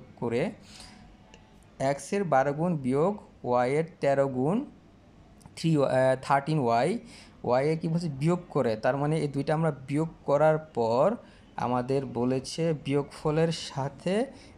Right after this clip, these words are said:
জেড এর পনেরো গুণ যোগ। তাহলে আমরা যদি একটু লিখি, আমরা যদি এটাকে একটু লেখার চেষ্টা করি, তাহলে আমরা প্রথমে কি বলেছে?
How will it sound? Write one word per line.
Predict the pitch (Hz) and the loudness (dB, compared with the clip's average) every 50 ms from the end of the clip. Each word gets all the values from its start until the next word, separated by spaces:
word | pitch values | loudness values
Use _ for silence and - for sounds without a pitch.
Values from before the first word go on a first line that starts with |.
| - - 127 | -14 -12 -6
জেড | 127 135 131 135 135 135 160 | -2 0 2 2 2 0 0
এর | 160 180 185 190 185 - - | 0 0 0 -2 -6 -8 -6
পনেরো | 165 160 160 160 160 160 170 170 170 175 233 - - - - - - - - - | -4 -2 0 2 2 2 2 0 0 -2 -6 -12 -16 -20 -20 -20 -20 -20 -14 -6
গুণ | - 147 175 226 247 247 - 151 135 | -4 -2 0 0 0 -2 -2 -6 -6
যোগ। | - 151 131 - - - - - - - - - - - - - - - - - - - | -4 -4 -4 -4 -6 -10 -20 -20 -20 -20 -20 -20 -20 -20 -20 -20 -20 -20 -20 -20 -12 -8
তাহলে | - 107 127 143 147 | -6 -4 0 2 2
আমরা | 135 123 123 127 139 | 2 2 2 2 0
যদি | 139 143 143 151 | 0 0 -2 -4
একটু | 147 151 - - 151 131 | -4 -6 -6 -6 -4 -4
লিখি, | 120 110 117 113 107 - - 120 123 160 214 214 - - - - - - - - - | -2 -2 -4 -4 -6 -6 -4 -4 -2 -2 -4 -4 -8 -12 -20 -20 -20 -20 -20 -10 -6
আমরা | - 120 127 127 127 | -4 -4 -2 -2 -2
যদি | 131 131 135 135 139 147 143 131 | -2 -2 -4 -4 -2 -2 -2 -2
এটাকে | 127 127 131 123 120 - 156 143 120 123 147 190 208 - - - - - - - | 0 0 0 0 0 -2 -4 -2 0 0 -2 -2 -4 -6 -12 -20 -20 -20 -20 -18
একটু | - - 143 | -10 -6 -4
লেখার | 127 127 131 127 - 147 139 135 - | -2 0 0 0 0 -2 -2 -2 -2
চেষ্টা | 156 156 160 - - 170 160 | -2 -2 -2 -2 -2 -2 -2
করি, | 156 - 147 135 139 143 156 185 214 - - - - - - - - | -2 -2 -2 -2 0 0 -2 -2 -4 -8 -12 -16 -18 -18 -20 -12 -6
তাহলে | - 123 127 131 123 | -4 -2 -2 0 0
আমরা | 123 127 127 131 143 175 220 233 - - - - - | 0 0 2 2 2 2 0 -2 -6 -14 -20 -12 -6
প্রথমে | - 127 - 160 156 160 | -6 -4 -2 0 -2 -2
কি | 160 165 151 | -2 -2 -4
বলেছে? | 147 156 156 151 151 160 - - 180 185 214 226 | -2 -2 -2 -2 -2 -4 -4 -2 -2 0 0 -2